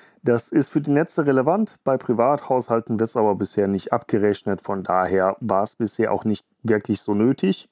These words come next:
Aber jetzt, wo irgendwie alles ein Schaltnetzteil hat und plötzlich mehr Strom benötigt, als am Ende verbraucht wird, ja, da kann das dann doch nichts schaden, da mal ein Auge drauf zu halten.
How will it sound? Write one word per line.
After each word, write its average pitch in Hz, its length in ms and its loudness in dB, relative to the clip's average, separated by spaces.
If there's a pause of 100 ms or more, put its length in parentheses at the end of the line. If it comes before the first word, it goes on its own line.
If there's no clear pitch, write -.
Aber 151 400 2
jetzt, 135 680 -4
wo 143 200 2
irgendwie 139 360 0
alles 131 240 0
ein 131 80 -6
Schaltnetzteil 120 760 -2
hat 117 200 0
und 120 100 2
plötzlich 131 580 -2 (140)
mehr 135 460 4
Strom 160 960 0
benötigt, 190 840 0
als 147 280 0
am 143 220 0
Ende 139 460 2
verbraucht 110 800 -2
wird, 247 480 -2 (680)
ja, 185 300 2
da 151 200 2
kann 139 240 0
das 139 160 0
dann 120 160 -2
doch 123 220 0
nichts - 400 -6
schaden, 113 560 2
da 101 160 2
mal 104 180 2
ein 101 100 0
Auge 104 280 2
drauf 92 280 -2
zu - 160 -12
halten. - 360 -10